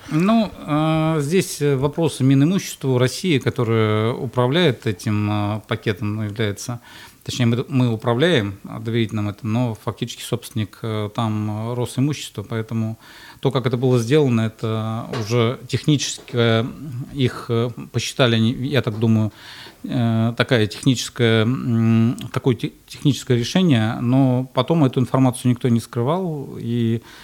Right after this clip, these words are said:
я думаю, что после этого руководитель там того же «Русского водорода» где-то как-то в конце года или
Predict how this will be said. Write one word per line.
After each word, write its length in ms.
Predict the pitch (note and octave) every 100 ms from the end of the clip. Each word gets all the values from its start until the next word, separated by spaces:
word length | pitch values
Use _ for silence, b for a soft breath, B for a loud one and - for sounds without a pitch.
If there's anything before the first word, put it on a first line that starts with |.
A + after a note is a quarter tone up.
| B
я 140 | - B2
думаю, 320 | B2 B2+ A#2+
что 180 | - A#2
после 280 | A#2 - B2+
этого 420 | G#2+ A2+ A2 A2
руководитель 460 | A2 A#2 A#2 A2 G2+
там 180 | A2+
того 240 | G2 A2 G#2+
же 100 | A2
«Русского 340 | A2 - G#2+
водорода» 400 | G#2 G#2+ B2 B2
где-то 260 | G2 A2+ G#2+
как-то 280 | - G#2 -
в 40 |
конце 300 | - G#2 A2
года 240 | G2+ B2 A2+
или 360 | G2+ G2+ G#2